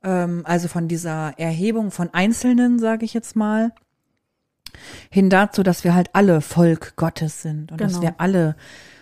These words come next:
Speaker 1: ähm, nachfolgen und alle Teil dieses großen Bundes sind. Und auch dazugehören ist da auch nicht so ein, es gibt nicht so einen exklusiven Club.
Speaker 2: Nee.
Speaker 1: Die, äh,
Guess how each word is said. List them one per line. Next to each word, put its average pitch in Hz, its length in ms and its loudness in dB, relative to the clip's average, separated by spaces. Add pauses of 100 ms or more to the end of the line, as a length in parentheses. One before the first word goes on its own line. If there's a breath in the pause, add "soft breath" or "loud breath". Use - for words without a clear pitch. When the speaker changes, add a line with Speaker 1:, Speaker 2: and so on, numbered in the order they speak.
(180 loud breath)
Speaker 1:
ähm, 156 360 -4
nachfolgen 208 680 0
und 175 180 -4
alle 196 320 2 (380)
Teil 214 340 4
dieses 180 280 2
großen 185 340 0
Bundes 175 420 0
sind. 151 300 -10 (640 loud breath)
Und 180 160 -2
auch 185 120 4
dazugehören 208 680 2
ist - 160 -2
da 190 100 4
auch 196 200 -2
nicht 208 420 0
so 185 100 -2
ein, 180 280 -2
es 165 120 -8
gibt - 220 -2
nicht 190 100 2
so - 80 2
einen 180 80 0
exklusiven 180 560 0
Club. - 260 2 (680 soft breath)
Speaker 2:
Nee. 214 260 4 (840)
Speaker 1:
Die, 165 400 2 (340)
äh, 160 360 0